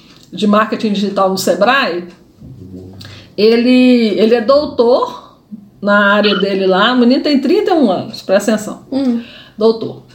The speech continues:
Speaker 1: Aí ele pegou um livro f-, que fala sobre as plantas, Bela, não sei se você já leu,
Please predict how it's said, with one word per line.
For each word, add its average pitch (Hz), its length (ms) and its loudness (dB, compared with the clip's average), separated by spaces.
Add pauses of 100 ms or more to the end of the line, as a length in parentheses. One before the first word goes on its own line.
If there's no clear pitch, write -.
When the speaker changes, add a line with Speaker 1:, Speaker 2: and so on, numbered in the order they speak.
(360)
Speaker 1:
Aí 226 240 0
ele 320 180 0
pegou 302 400 2
um 254 60 4
livro 214 540 0
f-, - 240 -12
que 262 140 0
fala 269 220 2
sobre 247 280 0
as 226 260 -2
plantas, 262 560 0
Bela, 175 300 -4
não 226 120 2
sei 277 200 0
se 294 60 -8
você 285 280 2
já 208 180 0
leu, 208 600 0